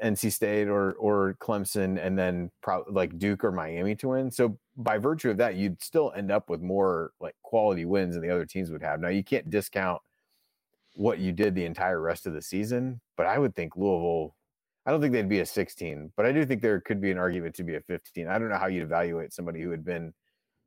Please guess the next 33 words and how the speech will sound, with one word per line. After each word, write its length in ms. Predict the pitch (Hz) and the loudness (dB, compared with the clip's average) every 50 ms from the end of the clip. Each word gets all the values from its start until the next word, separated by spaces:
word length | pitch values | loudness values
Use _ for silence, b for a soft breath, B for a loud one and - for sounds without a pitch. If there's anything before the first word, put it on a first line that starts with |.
| _ _ _ | _ _ _
so 340 | - - 120 110 104 101 92 | -4 0 2 4 4 4 4
god-awful 720 | 92 101 95 92 92 90 87 92 92 - 101 90 85 82 | 2 2 2 4 4 4 4 4 2 2 -2 -4 -6 -6
the 80 | 80 80 | -6 -8
entire 440 | 80 78 - 95 85 87 82 78 | -8 -6 -2 -2 -2 -2 -2 -6
season 520 | - - 92 90 85 82 80 78 76 76 78 _ _ _ | -8 -6 -6 -6 -6 -6 -8 -10 -10 -14 -16 _ _ _
and 160 | - 82 80 78 | -14 -14 -12 -12
do 120 | 85 80 | -10 -6
that. 240 | 76 73 73 71 - - _ _ _ | -4 -2 -2 -4 -6 -8 _ _ _
But 200 | 82 82 80 - _ - | -8 -8 -8 -6 _ -6
I, 100 | 101 - - - - | -6 -6 -4 -2 0
I 80 | 120 127 | 0 2
d-, 180 | 120 135 151 - | 4 2 2 2
there's 300 | 131 139 151 156 135 123 | 2 2 2 2 2 0
no, 480 | 135 151 160 160 160 160 156 147 135 - _ _ _ _ _ _ _ _ _ _ _ _ _ _ _ _ _ _ _ _ _ - | 2 4 4 6 6 6 4 2 -2 -6 _ _ _ _ _ _ _ _ _ _ _ _ _ _ _ _ _ _ _ _ _ -6
I 20 | 98 | -4
mean, 140 | 113 117 120 | -2 2 2
there's 180 | 127 120 113 | 2 2 2
no 220 | 135 143 151 147 139 | 2 4 4 6 6
way, 160 | 135 131 120 | 6 6 6
like, 180 | 117 107 104 | 4 4 2
a 60 | 110 101 | 2 2
Louisville 340 | 98 104 101 92 92 92 | 2 2 2 2 2 0
winning 220 | 90 87 90 87 85 | -2 -2 -2 -4 -4
that 200 | 87 82 80 67 | -4 -6 -6 -6
would 160 | 80 82 80 | -6 -6 -4
get 200 | 80 90 - - | -4 -4 -4 -4
to, 160 | - 87 80 | -6 -8 -6
like, 200 | 78 80 78 - | -4 -4 -6 -6
the 60 | - | -10
twelve, 480 | - - - 95 90 85 82 80 73 - - | -16 -8 -4 0 0 2 2 0 -2 -4 -6
thirteen 400 | - 80 71 - - 76 73 69 | -6 -6 -6 -6 -10 -14 -14 -14
range, 240 | 67 65 64 - - | -14 -16 -14 -12 -12
I, 100 | 71 - | -12 -10